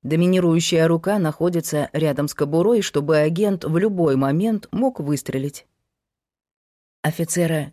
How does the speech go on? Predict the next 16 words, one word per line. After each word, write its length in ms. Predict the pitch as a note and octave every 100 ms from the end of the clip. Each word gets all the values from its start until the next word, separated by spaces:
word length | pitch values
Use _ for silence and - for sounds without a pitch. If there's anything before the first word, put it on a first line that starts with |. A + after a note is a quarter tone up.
| -
К 120 | E3+
Г 180 | E3 F3
Б 280 | D#3 F3 C3
все 240 | - C3+
примерно 540 | C#3+ D3 C#3+ B2 C3
так 260 | B2 B2 A#2
ходили, 580 | D3 C#3 B2 G#2+ G#2 - _ _ _ _ _
но 220 | - E3+
никак 500 | E3+ D#3 - A3 G#3+
не 140 | D3 D#3
работники 800 | D3+ C3 D#3+ E3 C3 - C3 -
Р 160 | C3+ A#2+
Ж 180 | B2
Д. 280 | A2+ A2+ G2+ - _ _ _ _ _ _ _ _ _ _ _ _ _ _ _
Яша 300 | D3 D3 B2+
вскочил. 480 | A#2+ A#2+ - A#2+